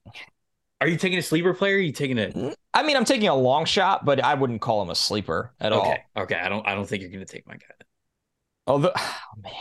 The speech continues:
Speaker 1: No, don't, no, come on. Don't, don't overthink it. Now try to take my guy. Don't do that.
Speaker 2: No, I'm not, I'm not doing that. There's, there is one other player that I really like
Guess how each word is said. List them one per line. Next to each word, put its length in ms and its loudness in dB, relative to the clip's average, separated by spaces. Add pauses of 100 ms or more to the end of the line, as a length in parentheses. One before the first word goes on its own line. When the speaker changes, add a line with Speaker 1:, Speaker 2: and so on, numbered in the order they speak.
(400)
Speaker 1:
No, 260 2
don't, 300 2
no, 240 2
come 180 2
on. 180 -2
Don't, 320 2
don't 300 0
overthink 540 2
it. 140 -2
Now 200 -2
try 220 0
to 60 -2
take 200 -2
my 160 -2
guy. 380 -2
Don't 200 2
do 180 2
that. 180 2
Speaker 2:
No, 100 6
I'm 220 4
not, 160 4
I'm 40 2
not 140 2
doing 280 2
that. 360 2
There's, 400 2
there 320 4
is 160 0
one 240 2
other 180 2
player 460 2
that 240 0
I 120 2
really 420 0
like 480 0